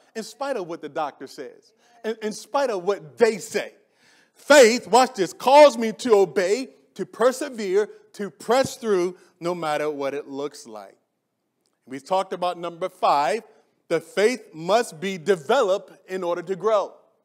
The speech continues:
So the only one way that you're going to grow in your faith is you gotta be tested. <laughs> If you're gonna, if our faith is gonna grow,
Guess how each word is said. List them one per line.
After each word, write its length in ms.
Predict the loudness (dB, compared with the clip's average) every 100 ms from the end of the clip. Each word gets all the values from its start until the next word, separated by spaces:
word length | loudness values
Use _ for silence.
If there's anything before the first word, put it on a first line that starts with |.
| _ _ _ _
So 120 | _ -4
the 80 |
only 180 | -2 -2
one 320 | 0 0 0
way 300 | 0 2 0 -4 _ _ -4
that 180 | -4
you're 140 | -4 -6
going 340 | -4 -4 -6
to 140 | -8 -10
grow 400 | -4 2 2 2
in 80 |
your 120 | -2 -6
faith 320 | -4 -6 -6
is 260 | -8 -8 -6
you 100 | -6
gotta 260 | -4 -6
be 140 | -8 -10
tested. 600 | -12 -14 -14 -14 -14 -16 _ _ _ _ _ _ _ _ _ _ _ _ -20
<laughs> 40 | -20 _ _ _ _ _ _ -20 _ _ _ _ _ _ -8
If 140 | -4
you're 140 | -2
gonna, 260 | 2 2 2
if 60 | 2
our 180 | 0
faith 380 | 0 2 2 2 -8
is 120 | -8
gonna 300 | -4 -4 -4
grow, 560 | -8 0 2 2 0